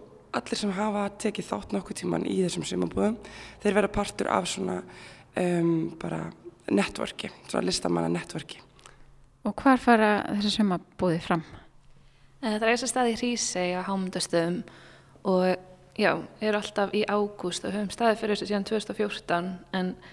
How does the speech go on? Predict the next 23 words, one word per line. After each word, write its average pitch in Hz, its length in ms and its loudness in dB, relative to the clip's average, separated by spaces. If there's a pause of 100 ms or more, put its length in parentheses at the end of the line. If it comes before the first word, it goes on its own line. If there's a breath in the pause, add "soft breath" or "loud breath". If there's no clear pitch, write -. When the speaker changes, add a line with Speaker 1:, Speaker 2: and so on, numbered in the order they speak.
(280 loud breath)
Speaker 3:
ekki 202 220 -4
fengið 196 260 2
að 185 60 -2
koma 190 240 2
síðastliðin 180 340 -2
tvö 185 220 0
ár 170 260 4
vegna 175 180 -4
heimsfaraldursins, - 800 -4
þannig 175 200 -2
að 180 40 -2
þetta 190 80 -4
var 185 120 -2
mjög 185 120 -4
sérstakt 190 360 -6
í 185 80 -6
ár 185 200 -4
að - 80 -12
fá - 80 -6
að - 140 -10
koma 196 160 -4
aftur - 240 -8
saman 185 360 -2